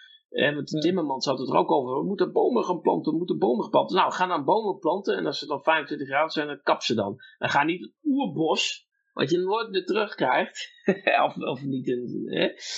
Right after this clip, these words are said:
Speaker 2: Moet je heel lang
Speaker 1: Ga dat,
Speaker 2: wachten.
Speaker 1: ja, ga dat niet kappen dan, weet je wel. Maar dan, dan denk ik,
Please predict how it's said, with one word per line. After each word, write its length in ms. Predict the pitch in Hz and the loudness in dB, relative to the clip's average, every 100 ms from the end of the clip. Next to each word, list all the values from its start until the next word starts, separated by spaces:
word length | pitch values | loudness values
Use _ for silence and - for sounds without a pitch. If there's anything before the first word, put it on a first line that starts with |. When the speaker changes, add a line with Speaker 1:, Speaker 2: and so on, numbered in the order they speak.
| 170 | -4
Speaker 2:
Moet 140 | 175 | -2
je 80 | 185 | 0
heel 100 | 185 | 0
lang 220 | 180 170 | 0 -2
Speaker 1:
Ga 140 | 160 226 | 0 -2
dat, 40 | |
Speaker 2:
wachten. 400 | 214 _ - 147 - | -2 _ -18 -18 -8
Speaker 1:
ja, 300 | - 185 180 - | 0 2 2 0
ga 180 | 156 | -2
dat 240 | 160 208 - | 0 0 0
niet 200 | 240 - | -4 0
kappen 420 | 202 196 147 135 | 2 4 2 0
dan, 280 | 123 117 107 | 0 -6 -4
weet 160 | 107 | -2
je 60 | - | 0
wel. 100 | 214 | 2
Maar 240 | 185 202 | 4 2
dan, 260 | 202 220 240 | 0 -2 0
dan 160 | 208 208 | 0 0
denk 120 | 202 | -4
ik, 160 | 190 | -6